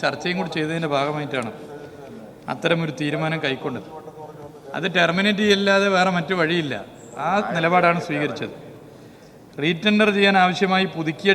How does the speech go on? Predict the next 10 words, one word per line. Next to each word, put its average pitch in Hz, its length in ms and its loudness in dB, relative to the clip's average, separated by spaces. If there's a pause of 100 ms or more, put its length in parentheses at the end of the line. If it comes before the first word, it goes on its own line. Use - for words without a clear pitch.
ഡി 170 60 2 (100)
പി 185 80 -2 (100)
ആർ 175 60 0 (140)
കൺസൾട്ടന്റ് 165 600 -2
സമർപ്പിച്ചിട്ടുള്ളതും 143 800 -6 (1120)
ആയതിൻ്റെ 175 420 2
ഗ്രൗണ്ട് 165 300 0
ട്രൂത്തിങ് 180 360 -2 (120)
നടന്നു 147 260 -4
വരികയുമാണ്. 139 500 -2